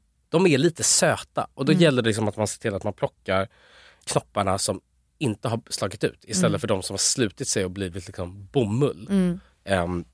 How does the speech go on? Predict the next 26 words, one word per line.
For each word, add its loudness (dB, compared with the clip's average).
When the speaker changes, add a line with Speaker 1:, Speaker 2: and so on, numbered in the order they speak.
Speaker 1:
de 4
kan 2
man 4
plocka -2
och, -4
eh, 0
så -2
här, 2
lägga 0
in -2
med -2
salt 0
och -2
vinäger, -2
Speaker 2:
Mm. 2
Speaker 1:
så 0
blir 4
det -2
typ -16
kapris. -6
Speaker 2:
Mm. -2
Speaker 1:
Och -4
jätterolig -4
smak -6
på -16
dem. -20